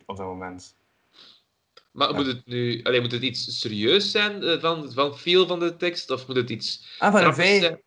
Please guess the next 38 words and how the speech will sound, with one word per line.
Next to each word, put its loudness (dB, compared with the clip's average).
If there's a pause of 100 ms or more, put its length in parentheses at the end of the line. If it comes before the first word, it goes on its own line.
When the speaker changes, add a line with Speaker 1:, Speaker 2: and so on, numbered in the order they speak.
(300)
Speaker 1:
Ah, 2
ehm, 2 (100)
dat 0
is, -10
eh, 2 (580)
wacht -12
even, -2
ja, 4
ja, 4
Hervé, 2
eh, 0
Hervé -2
is 2
serieus, -6
ja. -6 (560)
Ja, -4
dat -4
is -6
Speaker 2:
Oké. -4
Speaker 1:
serieuze -10
tekst, -14
ja. -14 (720)
Speaker 2:
Beetje -8
Speaker 1:
Ja. -6
Speaker 2:
meer -2
poëtisch. -2 (460)
Speaker 1:
Ja, -2
zo'n -8
slam. -2
Maar -8
ik -6
heb -8
vandaag 0
ook -4
nog 0
een -4
tekstje 0
geschreven, -2